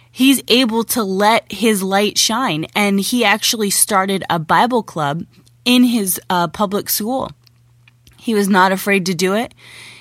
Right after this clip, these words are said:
He's on fire for the Lord. He's filled with the Holy Spirit. And so, you know, he was speaking the truth with these kids that were coming in from public school to be a part of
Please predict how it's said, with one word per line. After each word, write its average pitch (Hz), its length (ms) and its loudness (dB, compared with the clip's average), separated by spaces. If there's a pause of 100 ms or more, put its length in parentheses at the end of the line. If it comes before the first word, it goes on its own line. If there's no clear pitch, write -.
He's 233 240 0
on 190 180 4
fire 190 320 2
for 202 160 -4
the 185 140 -2
Lord. 185 260 0
He's 220 220 -2
filled 214 260 0
with 202 160 -2
the 202 120 -2
Holy 196 280 -2
Spirit. 190 540 -2 (600)
And 226 200 2
so, 226 440 2 (120)
you 240 140 2
know, 208 260 2 (100)
he 247 240 -4
was 233 160 0
speaking 247 680 0
the 214 80 0
truth 269 600 -4
with 240 320 0
these 220 240 -2
kids 262 300 -2
that 202 160 -2
were 196 120 -4
coming 214 440 -2
in 240 180 -2
from 185 240 -4
public 196 380 -6
school 233 500 -6 (280)
to 240 100 0
be 233 160 2
a 214 80 2
part 226 500 2
of 190 420 2